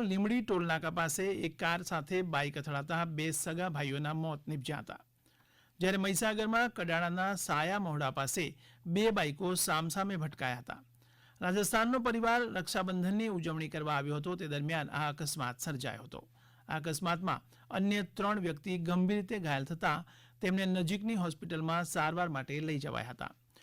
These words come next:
અન્ય એક ઘટનામાં અમદાવાદ મહેસાણા હાઈવે ઉપર એક કાર ટ્રક સાથે અથડાઈ હતી, જેમાં ત્રણ વ્યક્તિઓ ઈજાગ્રસ્ત બન્યા હતા.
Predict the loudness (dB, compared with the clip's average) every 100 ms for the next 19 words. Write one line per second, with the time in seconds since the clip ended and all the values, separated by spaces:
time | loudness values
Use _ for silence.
0 | -20 -6 0 2 4 2 0 -2 2 2
1 | 4 2 2 2 2 2 2 0 0 0
2 | 0 0 0 -2 -2 -2 -2 -2 -4 -4
3 | -2 0 0 -2 -10 -20 _ 0 2 2
4 | 0 0 -2 -2 -2 -2 -2 -2 -2 -2
5 | -2 -2 -2 0 -4 -4 -4 -4 -4 -4
6 | 0 0 -2 -8 -8 -6 -6 -8 -10